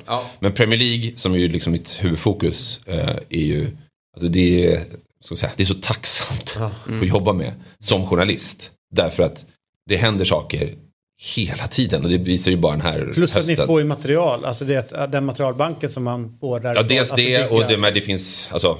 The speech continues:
Speaker 2: vi har ju resurser
Speaker 4: Ja.
Speaker 2: också att göra bra grejer. Men, men Premier League som liga, dels har jag alltid varit liksom nära den, alltså intresserad på det sättet. Den är lätt att vara nära för att, jag menar,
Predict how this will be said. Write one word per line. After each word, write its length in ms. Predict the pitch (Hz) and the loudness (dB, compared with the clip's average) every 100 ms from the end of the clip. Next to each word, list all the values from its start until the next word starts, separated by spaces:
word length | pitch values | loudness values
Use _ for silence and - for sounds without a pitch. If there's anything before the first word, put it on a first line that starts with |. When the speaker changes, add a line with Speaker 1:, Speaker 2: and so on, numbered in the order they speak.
| 76 | -4
Speaker 2:
vi 200 | 87 90 | -2 2
har 120 | 87 | 2
ju 80 | 87 | 2
resurser 500 | 95 - - - - | 0 0 0 0 0
Speaker 4:
Ja. 80 | 147 | 0
Speaker 2:
också 140 | 139 80 | 0 2
att 80 | |
göra 320 | 87 82 87 101 | 2 2 2 2
bra 300 | 85 76 82 | 0 -2 -2
grejer. 440 | 85 87 82 - | 0 0 0 -2
Men, 220 | 90 101 104 | 0 0 0
men 80 | 113 | 0
Premier 200 | 127 120 | 0 0
League 120 | 123 | 0
som 140 | 110 | -2
liga, 460 | 107 107 104 107 87 | 0 0 2 2 0
dels 440 | 73 82 92 107 | -4 -2 2 2
har 80 | 85 | 2
jag 60 | 82 | 0
alltid 200 | 78 78 | -2 -2
varit 360 | 78 76 - - | -2 -4 -10 -8
liksom 200 | 80 82 | -4 0
nära 420 | 87 82 82 92 | 0 2 2 4
den, 320 | 82 73 62 - | 2 0 -6 -4
alltså 300 | - - - | -4 -2 -4
intresserad 600 | 80 - - 107 117 - - | -6 -4 0 0 0 -4 0
på 60 | |
det 120 | 87 | 0
sättet. 400 | 82 113 - - - | 0 -4 -8 -12 -2
Den 200 | 90 90 | 0 0
är 260 | - 101 107 | 2 2 2
lätt 180 | 82 76 | 0 -2
att 100 | 73 | -2
vara 120 | 80 | 0
nära 480 | 82 82 92 92 90 | 0 2 2 2 0
för 120 | 92 | -2
att, 320 | 76 - - - | -4 -8 -12 -8
jag 100 | 82 | -2
menar, 320 | 82 80 | -2 -2